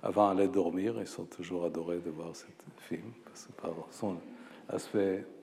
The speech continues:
disons, naïf et, et qui raconte des choses. Et après, il y a les costumes que vous avez vus, les costumes très simples, euh, et de décors, les musiques, les, les castes, les narrations, et cetera.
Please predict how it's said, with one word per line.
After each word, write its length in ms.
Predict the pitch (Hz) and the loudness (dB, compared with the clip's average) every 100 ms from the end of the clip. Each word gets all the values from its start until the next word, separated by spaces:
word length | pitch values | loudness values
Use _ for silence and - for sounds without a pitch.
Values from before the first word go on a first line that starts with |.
| - - | -20 -12
disons, 360 | 110 98 98 110 | -4 -2 2 4
naïf 480 | 101 101 101 104 113 - - - - - - | 4 6 6 6 4 -4 -12 -16 -20 -12 -2
et, 200 | 87 85 82 85 - - - - - - - - - - - - - - _ - - | 0 2 -2 -6 -12 -16 -16 -16 -18 -20 -20 -20 -20 -20 -20 -20 -20 -20 _ -12 -4
et 80 | - | -4
qui 160 | - | 0
raconte 420 | 92 90 - 98 90 | 2 2 2 -2 0
des 100 | - | -2
choses. 460 | - - - - - - - - - | -2 -8 -10 -16 -18 -20 -20 -20 -4
Et 80 | 85 | 0
après, 260 | 85 - 101 | 2 6 8
il 100 | 92 | 8
y 60 | |
a 60 | 90 | 6
les 100 | 87 | 6
costumes 520 | - 98 - 123 135 | 4 0 2 4 4
que 120 | - | 2
vous 240 | 80 85 85 | -2 -2 -2
avez 220 | 85 85 | 0 0
vus, 260 | 85 131 135 | 2 2 2
les 80 | - | -2
costumes 420 | - 87 - 98 | -4 -6 -2 -2
très 180 | 85 90 | 0 0
simples, 440 | - 113 117 127 - - - - - - - - - - | 0 2 0 0 -8 -16 -18 -20 -20 -20 -20 -18 -6 -2
euh, 540 | 92 87 85 85 85 - | 2 4 4 2 0 -2
et 160 | 113 90 - - - - | -2 -2 -4 -10 -16 2
de 120 | 95 | 4
décors, 440 | 76 82 98 101 | 4 4 6 6
les 80 | 98 | 6
musiques, 500 | 78 80 85 104 - | 0 -2 0 0 0
les, 80 | - | -6
les 480 | 80 78 82 78 - | -6 -6 -6 -8 -8
castes, 460 | - 101 98 - - | 4 6 6 2 -6
les 440 | 80 78 78 80 82 | -6 -6 -6 -8 -8
narrations, 500 | 82 82 - - 95 | -8 -8 -6 -4 -6
et 80 | - | -6
cetera. 440 | - - 78 78 | -12 -10 -8 -10